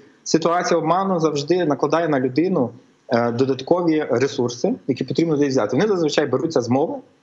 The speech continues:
внаслідок чого мова страждає. Тому з'являється, наприклад, показником, е, обману дуже часто є повторювання.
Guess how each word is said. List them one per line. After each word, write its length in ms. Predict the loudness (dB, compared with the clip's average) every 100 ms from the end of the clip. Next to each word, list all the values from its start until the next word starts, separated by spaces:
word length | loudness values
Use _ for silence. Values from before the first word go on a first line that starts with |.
| _ _
внаслідок 400 | -2 0 0 0
чого 240 | 0 0 2
мова 280 | 2 0 -4
страждає. 760 | -2 0 0 0 0 -2 -4 -10 _ _ -20 -6 0
Тому 240 | 2 2
з'являється, 460 | 2 2 0 0 -2
наприклад, 380 | 0 0 -2
показником, 680 | -2 -2 0 0 0 0 0
е, 20 |
обману 600 | 0 0 0 0 0 0
дуже 200 | 0 -2
часто 340 | 0 0 0 0
є 120 | 0
повторювання. 680 | -2 -2 0 0 -2 -2